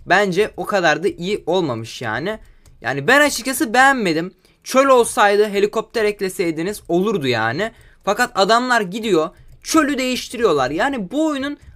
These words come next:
asıl amacı zaten çöldü. Çöl arkadaşlar. Yani kaktüsler vardı, taşlar vardı, arabayla taşa çarpıyorduk. Şimdi helikopter oyunu daha da basitleştirecek. Evet, benzini biraz hızlı bitiyor ama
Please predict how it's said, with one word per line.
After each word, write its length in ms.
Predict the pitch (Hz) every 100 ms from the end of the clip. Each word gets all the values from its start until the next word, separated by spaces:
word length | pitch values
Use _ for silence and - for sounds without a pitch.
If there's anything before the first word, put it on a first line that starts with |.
| -
asıl 260 | - 277 285
amacı 340 | 269 254 269
zaten 380 | 240 254 247 233
çöldü. 540 | - - 160 110 110 - - _ _ -
Çöl 320 | 277 220 156
arkadaşlar. 600 | 151 226 180 - 113 - - _ _
Yani 320 | 143 170 170 143 _ _
kaktüsler 640 | - 196 - 233 - 247 247
vardı, 480 | 233 226 220 233 233
taşlar 440 | 147 135 - 190
vardı, 500 | 226 226 220 208 214 147
arabayla 440 | 131 147 196 208
taşa 220 | 156 180
çarpıyorduk. 640 | 180 233 214 240 202 220 _ _ _
Şimdi 240 | - 233 233
helikopter 540 | 226 - - - 269
oyunu 260 | 247 254 214
daha 220 | 233 247
da 100 | 214
basitleştirecek. 840 | 208 - 160 139 - 135 123 180
Evet, 280 | 185 208 214
benzini 460 | 151 160 170 196 196
biraz 300 | 196 202 202
hızlı 280 | 151 185 196
bitiyor 340 | - 147 143
ama 380 | 220 196 233